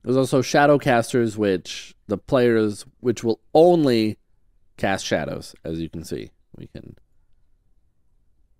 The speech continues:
do that. Lighting lets you control and place all of the lighting in your scenes. You can see that this map has a number of lights preset up for you. Um, you can add lights, you can add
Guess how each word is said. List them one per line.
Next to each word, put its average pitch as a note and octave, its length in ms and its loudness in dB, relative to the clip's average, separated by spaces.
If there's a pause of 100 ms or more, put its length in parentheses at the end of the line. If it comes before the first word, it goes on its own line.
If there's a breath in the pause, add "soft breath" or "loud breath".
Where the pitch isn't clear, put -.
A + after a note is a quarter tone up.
(200)
do F#2 140 -6
that. - 240 -16 (760)
Lighting G#3 460 4 (120)
lets A#2+ 300 -2
you B2 240 2
control C#3+ 420 2
and C3 120 0
place D#3+ 460 0 (120)
all A#2+ 240 6
of A2+ 100 2
the G#2+ 80 -2
lighting C3+ 480 2
in A#2 200 -2
your G#2 140 -2
scenes. A#3 460 -2
You G2+ 100 -4
can G2 80 -10
see G#2+ 120 0
that F#2 60 0
this F#2+ 160 -4
map F2+ 240 -2
has F#2+ 440 -2
a F#2 120 -4
number F2+ 400 -2
of D#2+ 400 -6 (600)
lights C#3 300 0
preset A2 420 0
up F#3+ 260 0
for A3 160 6
you. A3+ 320 0 (480)
Um, D#2 220 -10
you C#2+ 100 -10
can - 220 -10
add G2+ 260 -4
lights, G2 360 -2
you F2+ 80 -10
can F2+ 120 -12
add D#2+ 360 -10